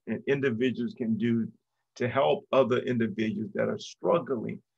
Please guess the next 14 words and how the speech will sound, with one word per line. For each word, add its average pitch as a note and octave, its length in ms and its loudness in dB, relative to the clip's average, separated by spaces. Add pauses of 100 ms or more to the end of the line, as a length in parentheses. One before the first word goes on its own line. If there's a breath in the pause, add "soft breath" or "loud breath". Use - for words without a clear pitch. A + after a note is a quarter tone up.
(280)
is A#2+ 160 -2
to B2+ 100 -6
give A#2+ 500 -4
them A2+ 380 -2 (460)
the A2+ 100 -2
word A2+ 600 -2
of G#2 100 -4 (140)
God. F2+ 360 -6
Give C3 240 -2
them C3+ 160 -2
the A#2 80 -2
word A#2+ 460 -2
of G#2+ 180 -6
God. G2+ 280 -8